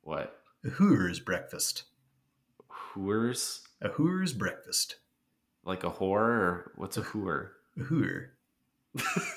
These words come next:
Speaker 1: don't know what that is.
Speaker 2: Yeah, you
Speaker 1: Ooh,
Speaker 2: do.
Speaker 1: maybe I'll have whiskey. Whiskey sour.
Speaker 2: Oh.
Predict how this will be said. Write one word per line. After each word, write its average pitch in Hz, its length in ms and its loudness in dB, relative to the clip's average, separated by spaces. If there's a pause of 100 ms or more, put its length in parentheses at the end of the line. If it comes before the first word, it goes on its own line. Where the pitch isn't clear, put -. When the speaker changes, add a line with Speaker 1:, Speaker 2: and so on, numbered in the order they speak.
(360)
Speaker 1:
don't - 200 -14
know - 160 0
what - 140 -8
that 117 200 4
is. - 520 0 (360)
Speaker 2:
Yeah, 92 140 4
you 80 160 -2
Speaker 1:
Ooh, 107 60 2
Speaker 2:
do. 95 40 0
Speaker 1:
maybe 101 220 4
I'll 110 180 8
have - 100 -8
whiskey. 95 540 2
Whiskey 87 300 -4
sour. - 540 -6 (640)
Speaker 2:
Oh. 92 520 -4